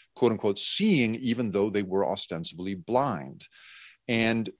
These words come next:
so she wanted to be able to do a similar kind of research in the modern era. And she realized that people who have developed lesions on their visual cortex from strokes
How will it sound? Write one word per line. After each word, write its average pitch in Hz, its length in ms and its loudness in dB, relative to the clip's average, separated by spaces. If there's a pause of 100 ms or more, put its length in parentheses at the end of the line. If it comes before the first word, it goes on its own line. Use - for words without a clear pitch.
so 117 260 4
she 170 340 0
wanted 123 520 2
to 110 80 -4
be 98 140 -2
able 98 120 0
to 98 60 -2
do 98 180 -4
a 95 60 -2
similar 139 480 0
kind 95 260 -6
of 82 80 -6
research 90 380 -8
in - 20 -8
the 85 60 -6
modern 85 260 -4
era. 139 240 2
And 101 140 -6
she - 180 -4
realized 104 480 2
that 80 200 -2 (460)
people 156 360 0
who 110 320 0
have 104 240 -2
developed 92 360 0
lesions 120 800 0
on 92 220 -2
their 87 380 -6
visual 87 240 -6
cortex 85 360 -6
from 80 160 -10
strokes - 640 2